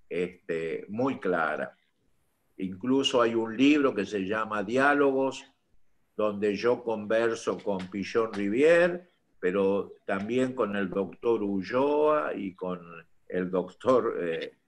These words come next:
el, un gran filósofo argentino, Rosisner. Y el tema es la violencia y el amor. Y yo ahí,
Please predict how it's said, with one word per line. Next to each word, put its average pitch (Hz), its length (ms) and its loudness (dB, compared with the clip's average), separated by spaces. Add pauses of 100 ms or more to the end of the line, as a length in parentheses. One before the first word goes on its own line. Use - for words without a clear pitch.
(160)
el, 87 180 -2
un 85 200 -10
gran 98 380 -2
filósofo 95 720 -2 (920)
argentino, 101 1000 0
Rosisner. 92 1000 -4 (360)
Y 107 200 0
el 113 240 2
tema 147 400 4
es 143 180 6
la 110 240 0
violencia 170 1120 0 (300)
y 101 160 -2
el 101 160 2
amor. 87 500 -4 (1200)
Y 110 200 -6
yo 160 340 4
ahí, 170 680 4